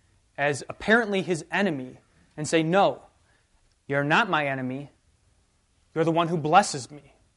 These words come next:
right? Because you've promised. Um, and that, that for us, um, I think is, is crucial in our lives. Um, this happens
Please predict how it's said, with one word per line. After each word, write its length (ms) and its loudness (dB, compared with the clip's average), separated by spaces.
right? 240 -4
Because 300 -2
you've 260 -4
promised. 720 2
Um, 440 2
and 100 2
that, 240 4
that 300 4
for 160 6
us, 360 4
um, 440 4
I 120 -2
think 200 -2
is, 260 -2
is 220 -4
crucial 440 -2
in 100 -4
our 120 -4
lives. 580 -6
Um, 420 2
this 140 -2
happens 280 4